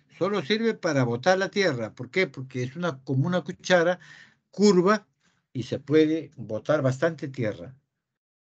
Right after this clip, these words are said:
La lampa recta es recta, es para hacer corte y también para botar la tierra, pero más bota el paletón, es exclusivamente para eso. Bien,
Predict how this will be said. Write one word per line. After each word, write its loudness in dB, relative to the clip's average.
La -2
lampa 4
recta 0
es -6
recta, 0
es -18
para -6
hacer -12
corte -2
y -6
también 0
para -2
botar -2
la -2
tierra, -4
pero 2
más 4
bota 0
el -2
paletón, 0
es -2
exclusivamente 2
para -8
eso. -10
Bien, -12